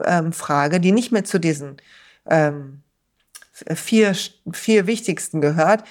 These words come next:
ist, bist du bereit, das loszulassen? Und jo, ich bin bereit, den Satz loszulassen. Und Byron Katie arbeitet dann mit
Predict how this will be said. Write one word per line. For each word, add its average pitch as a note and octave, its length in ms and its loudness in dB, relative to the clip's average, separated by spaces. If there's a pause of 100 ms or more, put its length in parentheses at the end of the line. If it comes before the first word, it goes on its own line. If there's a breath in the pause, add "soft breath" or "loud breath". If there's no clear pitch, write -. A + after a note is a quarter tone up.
ist, - 260 -2
bist - 180 -6
du G3+ 60 0
bereit, E3 320 2
das A3 160 2
loszulassen? D4 680 0
Und F#3+ 120 0
jo, C#4 160 4
ich A#3+ 160 -2
bin D4+ 160 2
bereit, A3 340 2
den G#3+ 120 0
Satz F#3 280 -4
loszulassen. - 800 -8 (360 loud breath)
Und F3+ 200 2
Byron F#3+ 380 2
Katie C4+ 460 0
arbeitet A#3+ 420 0
dann F#3+ 280 4
mit F3+ 280 -2